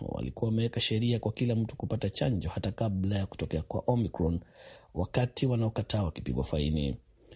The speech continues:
Wanaokataa kupokea chanjo mara kadhaa nchini Austria huenda wakapigwa faini ya hadi dola elfu tisa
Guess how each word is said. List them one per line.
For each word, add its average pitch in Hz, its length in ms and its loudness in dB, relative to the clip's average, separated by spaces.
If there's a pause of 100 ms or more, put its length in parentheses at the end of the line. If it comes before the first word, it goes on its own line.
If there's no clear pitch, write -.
(300)
Wanaokataa 92 560 2
kupokea 120 380 0
chanjo 123 400 4
mara 117 200 2
kadhaa 120 340 2
nchini 113 280 2
Austria 120 500 0
huenda 117 420 2
wakapigwa 120 440 0
faini 123 600 2
ya 113 100 2
hadi 113 300 2
dola 117 500 2
elfu 110 260 -2
tisa 76 520 0